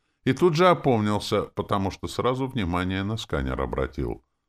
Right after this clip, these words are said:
Нет, жевать не прекратил и куска рыбы из рук не выпустил, но и за происходящим в общаге внимательно наблюдал. Вот мои защитники в общагу вошли, вот к комнате подобрались.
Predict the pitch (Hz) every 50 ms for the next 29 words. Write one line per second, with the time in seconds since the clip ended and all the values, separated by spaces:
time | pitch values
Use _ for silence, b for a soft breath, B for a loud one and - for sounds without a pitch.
0 | _ _ _ _ 71 64 57 55 53 - - - - - 76 85 87 101 131 147
1 | 143 - 160 147 143 139 127 - - 95 92 85 - - - 135 110 - 50 -
2 | - - _ _ _ _ _ - 71 71 - 76 69 - - 95 85 95 107 101
3 | 80 62 65 65 69 71 73 73 73 - - 110 107 107 98 73 - 62 60 -
4 | - 67 60 50 - - _ _ _ _ _ _ _ _ _ 73 80 90 107 113
5 | 113 104 110 131 135 - 139 139 123 - - 143 135 123 123 113 107 - - 113
6 | 110 120 127 123 - - 78 65 67 71 65 67 73 71 69 71 69 69 69 67
7 | 69 69 69 73 71 69 73 76 71 67 67 65 65 - - _ _ _ _ _
8 | _ _ _ _ _ _ _ _ - 78 92 117 139 - - - 82 82 87 82
9 | 73 - 78 76 - - - - - - - 76 73 - 78 82 95 101 - -
10 | - - - 53 50 50 - - 57 - 71 67 - - - 107 127 139 - _
11 | _ _ _ _ _ _ _ _ - 73 76 87 - - - _ - - _ _
12 | _ - 127 101 67 62 62 62 60 - 65 - - 64 62 71 71 69 69 69
13 | 65 60 62 65 65 - -